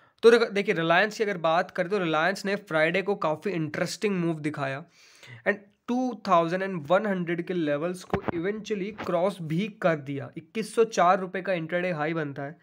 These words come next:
but उसके बाद आप देखते हैं तो जैसे ही शेयर में आपको एक थोड़ी सी गिरावट देखने को मिलती है, जो गिरावट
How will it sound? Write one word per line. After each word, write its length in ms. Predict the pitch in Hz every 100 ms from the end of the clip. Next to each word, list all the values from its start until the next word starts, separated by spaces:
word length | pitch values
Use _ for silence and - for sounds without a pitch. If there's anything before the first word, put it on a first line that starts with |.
| _ - - _ -
but 160 | 220 226
उसके 320 | 311 - -
बाद 220 | 254 247 240
आप 100 | 220
देखते 440 | 185 185 185 226
हैं 200 | 208 214
तो 100 | 220
जैसे 420 | 185 160 170 170 233
ही 80 |
शेयर 360 | 226 208 196 202
में 340 | 202 202 208 -
आपको 360 | 175 170 202
एक 120 | 196 -
थोड़ी 320 | 180 185 214
सी 140 | 202 196
गिरावट 380 | 156 147 170 190
देखने 280 | 180 185
को 80 | 175
मिलती 340 | 170 160 160 175
है, 140 | 180
जो 160 | 156 165
गिरावट 480 | 147 147 151 175